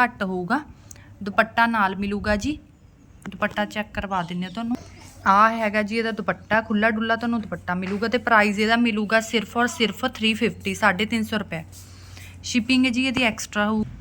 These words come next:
ਆਹ ਹੈਗਾ ਜੀ ਸੈਕਿੰਡ ਸੂਟ, ਕਲਰ ਇਹਦਾ ਵੀ ਬਹੁਤ ਜ਼ਿਆਦਾ ਪਿਆਰਾ, ਚਾਰ ਕਲਰ ਨੇ ਇਹਦੇ ਵਿੱਚ ਆਪਣੇ ਕੋਲੇ। ਸਿਰਫ ਔਰ ਸਿਰਫ ਥ੍ਰੀ ਫਿਫਟੀ ਦੇ ਵਿੱਚ ਇਹਦੀ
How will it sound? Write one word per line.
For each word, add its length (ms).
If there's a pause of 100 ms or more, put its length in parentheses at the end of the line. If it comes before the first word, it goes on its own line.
(280)
ਆਹ 140
ਹੈਗਾ 260
ਜੀ 160
ਸੈਕਿੰਡ 420
ਸੂਟ, 300
ਕਲਰ 320
ਇਹਦਾ 220
ਵੀ 160
ਬਹੁਤ 280
ਜ਼ਿਆਦਾ 260
ਪਿਆਰਾ, 340
ਚਾਰ 500
ਕਲਰ 300
ਨੇ 120
ਇਹਦੇ 140
ਵਿੱਚ 180
ਆਪਣੇ 240
ਕੋਲੇ। 280 (400)
ਸਿਰਫ 360
ਔਰ 120
ਸਿਰਫ 300 (100)
ਥ੍ਰੀ 200
ਫਿਫਟੀ 380
ਦੇ 80
ਵਿੱਚ 220
ਇਹਦੀ 140